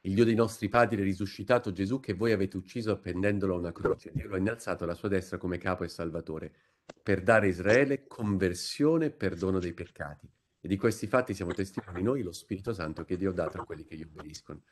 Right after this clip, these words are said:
Ecco, tornano sempre questi cinque temi. Questo è il, il cherigma fatto a Cornelio, un pagano. Eh,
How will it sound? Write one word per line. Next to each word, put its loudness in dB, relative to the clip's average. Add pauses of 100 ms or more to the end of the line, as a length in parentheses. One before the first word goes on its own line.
(340)
Ecco, -6
tornano 6
sempre -2
questi -10
cinque -8
temi. -10 (1500)
Questo 0
è -6
il, 0
il -10
cherigma 4
fatto 0
a -4
Cornelio, 2
un -2
pagano. 2 (1600)
Eh, -16